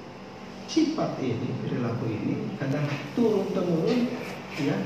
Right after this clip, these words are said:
menjangkiti, menjangkiti tauhid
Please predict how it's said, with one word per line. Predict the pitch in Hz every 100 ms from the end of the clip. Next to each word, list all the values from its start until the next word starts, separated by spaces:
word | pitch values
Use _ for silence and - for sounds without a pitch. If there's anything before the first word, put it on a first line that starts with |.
| 185
menjangkiti, | 165 151 135 143 127 117 - - 160 165 170 175 -
menjangkiti | 151 139 123 131 117 117 107 90 - - 165 180 202 - - - - -
tauhid | - 117 101 - 135 143 147